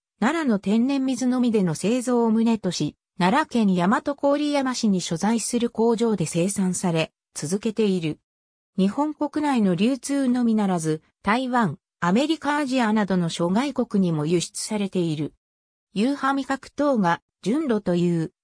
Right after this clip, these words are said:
黄金桃に類似した形状の飴を製造、販売している。純露の発売は千九百七十一年であり、前述のように、大正末期から発売されている、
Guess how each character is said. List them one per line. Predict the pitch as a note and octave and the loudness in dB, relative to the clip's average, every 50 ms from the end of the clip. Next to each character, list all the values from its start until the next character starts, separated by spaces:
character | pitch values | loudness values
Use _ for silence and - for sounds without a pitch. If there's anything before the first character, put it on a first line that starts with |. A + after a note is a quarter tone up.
| _ _ | _ _
黄 | E3 G#3+ C4 C#4+ C4+ | 2 2 2 2 0
金 | - D4 E4 E4+ - | 0 0 0 -2 -2
桃 | - B3+ A#3+ A3 | 0 2 2 4
に | G3+ G3+ F#3+ | 2 2 2
類 | F3+ F3+ | 2 0
似 | A3 A3 A3+ | 0 0 -2
し | G#3 - - | -4 -4 -4
た | - G3 | -4 -4
形 | G3 - - G#3 A#3+ A#3+ | -4 -2 -2 0 0 0
状 | G#3 A#3+ A#3+ A#3+ A#3 | 0 0 0 2 2
の | A3 G#3 F#3 | 2 2 2
飴 | E3 F#3 G#3 G#3 | 4 4 2 2
を | F#3 F3 | 2 0
製 | - - E3+ F3 F3 | 0 0 0 0 0
造、 | E3 F#3 E3+ D#3+ D#3+ - - _ _ _ _ - | 0 0 0 0 0 -2 -6 _ _ _ _ -2
販 | - E3+ G#3 B3+ | 0 0 0 2
売 | B3+ B3 B3 A#3+ | 0 0 0 0
し | - - - | 0 -4 -4
て | - G#3 F#3+ | -2 0 2
い | F#3 F3+ D#3 | 2 2 0
る。 | D3+ D3 - - _ _ _ _ _ _ _ _ _ _ _ - | -2 -4 -4 -8 _ _ _ _ _ _ _ _ _ _ _ -6
純 | - A#3 D#4 E4 | -4 -2 -2 0
露 | D#4+ D4+ C4 | 0 0 2
の | G#3 G3 F3+ | 2 2 2
発 | - - D#3+ - - | 0 -4 -4 -2 -2
売 | A3+ B3 A#3+ A#3 | 0 0 0 2
は | A3 A3 G#3+ | 0 0 0
千 | G3 - A#3+ B3+ A#3+ | 0 0 0 0 -2
九 | - A#3+ B3+ B3+ | -2 -2 -2 -2
百 | A3+ A#3+ A3 - - E3 | -2 -2 -4 -2 -2 -4
七 | D#3 D#3 E3+ G3 A#3 A#3+ | -2 0 0 0 0 -2
十 | - A3 G3 E3+ | -2 -2 -2 -2
一 | D#3+ C#3+ C#3 - - A3 | -2 -4 -6 -2 0 2
年 | A#3 A#3 G#3+ G3 F3+ | 2 4 4 2 2
で | E3+ D#3+ | 2 0
あ | D#3+ D#3+ | -2 -2
り、 | D#3 D3+ - - _ _ _ _ - | -4 -6 -8 -10 _ _ _ _ -2
前 | F#3 A3 C#4 D4+ | 0 0 0 0
述 | C#4 D4 D4 C#4+ - C4+ | -2 -2 -4 -4 -4 -4
の | C4 C4+ C4 | -2 -2 0
よ | C4 C4+ C4 | 0 2 2
う | A#3+ | 2
に、 | F#3+ F3 F3+ F3+ - _ _ _ | 2 2 0 -2 -4 _ _ _
大 | - G3 A#3 C#4+ D4 | -4 0 0 0 0
正 | - - C#4+ C#4 C4 | 0 2 2 2 2
末 | C#4 C#4+ C#4 _ | 0 -2 -4 _
期 | - - - | -16 -20 -4
か | - A3 | -2 0
ら | F#3+ E3+ | 0 2
発 | D#3 - - D#3 - - | 0 0 -4 -4 -4 0
売 | F#3+ A3 A3 A3 G#3 | 0 2 2 2 0
さ | - - G#3+ | 0 -2 0
れ | G3+ F#3+ | -2 0
て | - G3 | 0 0
い | F3+ F3 E3 | 0 0 0
る、 | D#3+ D#3+ D#3+ | 0 -2 -4